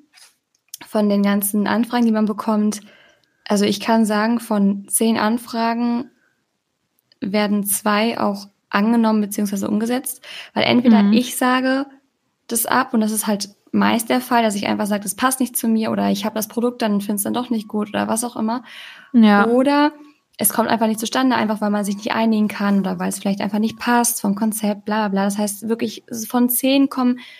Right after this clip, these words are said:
Speaker 1: höchstens zwei zustande und
Speaker 2: Ja.
Speaker 1: selbst das dann noch oft, ähm, nach langem Hin und Her. Und ja, ich glaub, dass die Leute sehen, dass man halt hier und da eine Kampagne hat und man macht dies und das und denken wirklich, „Oh, die nimmt wirklich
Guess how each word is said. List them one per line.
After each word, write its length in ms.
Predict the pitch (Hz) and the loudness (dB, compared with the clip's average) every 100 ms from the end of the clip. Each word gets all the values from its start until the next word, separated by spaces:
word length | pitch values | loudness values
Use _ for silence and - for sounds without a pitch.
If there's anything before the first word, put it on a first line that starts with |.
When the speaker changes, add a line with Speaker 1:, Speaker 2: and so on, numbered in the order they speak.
| - _ _ | -20 _ _
Speaker 1:
höchstens 540 | - 277 311 311 262 - | 2 4 4 0 -2 -2
zwei 280 | 214 202 208 | -2 -2 -2
zustande 600 | 220 214 208 202 202 208 202 _ _ _ | -6 -4 -2 0 0 -4 -12 _ _ _
und 480 | - 202 190 190 190 | -2 0 2 0 4
Speaker 2:
Ja. 160 | 220 202 | 6 6
Speaker 1:
selbst 260 | 202 208 | 4 2
das 160 | 214 214 | -2 -2
dann 140 | 214 | 0
noch 140 | 202 196 | 0 0
oft, 360 | 214 202 196 | -2 -4 -6
ähm, 560 | 214 190 190 185 185 - - | -4 -2 -2 -2 -4 -10 -8
nach 260 | 202 190 190 | -4 -4 -2
langem 440 | 196 196 208 254 240 | -2 0 2 2 2
Hin 140 | 233 | 2
und 220 | 226 226 - | 2 0 0
Her. 360 | 196 202 202 | 0 2 0
Und 280 | 202 185 185 - - - - _ _ _ _ _ | 0 -4 -4 -16 -20 -20 -20 _ _ _ _ _
ja, 240 | 196 190 | 0 2
ich 120 | 208 202 | 2 2
glaub, 160 | 233 | 2
dass 260 | 247 - - | 2 -4 -2
die 100 | 240 | 2
Leute 420 | 226 240 262 277 | 4 2 4 2
sehen, 380 | 240 240 262 262 | 4 4 4 4
dass 160 | 247 240 | 2 0
man 300 | 226 220 214 | 0 2 0
halt 180 | 208 202 | -2 0
hier 240 | 285 269 | 0 2
und 140 | 240 | 2
da 120 | 233 226 | 2 2
eine 160 | 233 | 0
Kampagne 520 | 226 226 294 294 269 | -2 -4 2 2 2
hat 200 | 233 233 | -2 -2
und 60 | 220 | 0
man 120 | 196 | 0
macht 420 | 208 247 - - - _ _ - | 0 -4 -10 -18 -18 _ _ -2
dies 180 | 240 | 0
und 120 | 240 220 | 0 0
das 280 | 233 240 - - - - | 0 -2 -10 -20 -20 -6
und 160 | 226 226 | 0 2
denken 260 | 240 247 | 2 2
wirklich, 340 | 226 247 247 - | 0 0 -2 0
„Oh, 60 | |
die 100 | 226 | 0
nimmt 200 | 214 220 | 0 0
wirklich 260 | 208 208 - | -4 -8 -16